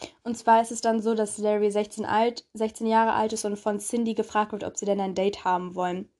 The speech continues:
Und Larry freut sich natürlich total, er ist total glücklich, seine Mitschüler können's nicht glauben, seine Eltern können's nicht glauben, seine Mutter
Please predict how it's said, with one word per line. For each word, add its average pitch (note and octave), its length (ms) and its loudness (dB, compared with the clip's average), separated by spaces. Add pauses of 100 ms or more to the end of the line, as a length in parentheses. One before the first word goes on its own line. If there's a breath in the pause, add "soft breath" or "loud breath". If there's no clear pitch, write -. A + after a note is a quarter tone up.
(500)
Und A#3 280 2 (300 loud breath)
Larry A#3+ 280 8
freut A#3+ 260 0
sich C4 100 -4
natürlich C4 360 -2
total, B3 460 0
er G#3 140 2
ist G#3 120 -6
total G#3+ 320 0
glücklich, A#3+ 400 0
seine G#3 220 0
Mitschüler B3 440 2
können's A#3 300 -4
nicht A#3 180 -4
glauben, A3+ 280 2
seine G3+ 200 -2
Eltern B3 300 0
können's A#3 240 -4
nicht A3+ 160 -8
glauben, A3 240 4
seine G#3 180 2
Mutter A#3 380 4